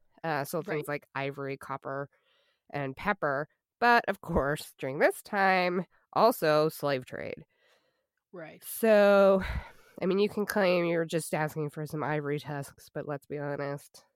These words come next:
Speaker 1: probably there's some other things you were doing in there as well.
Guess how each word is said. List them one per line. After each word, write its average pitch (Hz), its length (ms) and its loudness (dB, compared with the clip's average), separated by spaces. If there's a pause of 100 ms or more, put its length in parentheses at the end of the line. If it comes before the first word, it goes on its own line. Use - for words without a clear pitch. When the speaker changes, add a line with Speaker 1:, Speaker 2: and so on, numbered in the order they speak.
(640)
Speaker 1:
probably 156 680 -4 (100)
there's 156 280 -8
some 151 120 -8
other 139 240 -16
things 147 260 -8
you 160 80 -6
were - 120 -18
doing - 240 -12
in - 80 -14
there 82 220 -14
as - 80 -16
well. - 140 -20